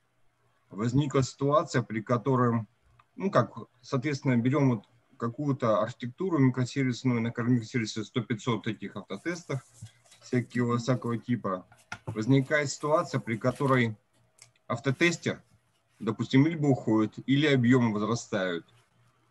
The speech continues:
И автотесты входят не как один из этапов си ай си ди.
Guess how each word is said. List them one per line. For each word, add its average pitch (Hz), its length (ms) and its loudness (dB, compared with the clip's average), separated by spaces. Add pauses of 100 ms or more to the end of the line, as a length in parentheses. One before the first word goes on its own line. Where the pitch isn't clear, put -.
(220)
И 131 580 6 (960)
автотесты 131 600 2
входят 139 340 2
не 123 260 4
как 120 220 0
один 131 280 6
из 113 240 0
этапов 120 420 0
си - 140 -2
ай 110 160 0
си 113 160 -4
ди. 90 300 -6